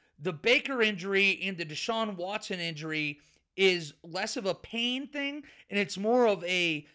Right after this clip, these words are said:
actual functionality of the, the shoulder. So, like, Deshaun isn't able to get that high velocity on throws right now, even though it doesn't hurt,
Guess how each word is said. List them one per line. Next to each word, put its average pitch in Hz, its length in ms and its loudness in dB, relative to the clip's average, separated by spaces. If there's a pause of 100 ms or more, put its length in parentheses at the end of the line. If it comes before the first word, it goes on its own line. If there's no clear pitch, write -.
(180)
actual 196 380 2
functionality 180 1000 -2
of 156 80 -2
the, 139 80 -8 (220)
the 160 120 -2
shoulder. 151 420 -6
So, 160 380 0 (680)
like, 185 340 0
Deshaun 233 560 2
isn't 190 300 -4
able 180 260 0
to - 120 -16 (140)
get 175 320 -2
that 165 200 2
high 170 240 0
velocity 151 600 -4
on 143 140 -4
throws 170 380 0
right 185 200 2
now, 185 220 0
even 180 180 -6
though 175 100 -2
it 160 80 -6
doesn't 147 260 -6
hurt, 190 340 0